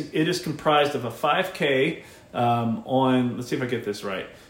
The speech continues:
a five K on Thursday, a ten K on Friday, a half marathon on Sunday, and a full marathon on,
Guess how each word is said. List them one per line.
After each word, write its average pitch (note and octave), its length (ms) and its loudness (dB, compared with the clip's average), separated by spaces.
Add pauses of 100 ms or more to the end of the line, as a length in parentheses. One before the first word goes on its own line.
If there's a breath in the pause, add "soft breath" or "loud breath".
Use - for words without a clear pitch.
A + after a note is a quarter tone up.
(120)
a - 100 -4
five F3+ 380 4
K F3 180 0
on F3 140 -2
Thursday, A2+ 640 0 (340 loud breath)
a A#2+ 320 2
ten F#3+ 320 0
K A2+ 400 -2
on B2 220 -4
Friday, A#2 680 2 (420 loud breath)
a A2+ 140 -2
half F3+ 360 6
marathon B2+ 720 2
on A2+ 160 -4
Sunday, A2 800 -2
and A2+ 100 -6
a A#2+ 120 -4
full F#3 420 6
marathon A2+ 840 -2
on, A2 560 -2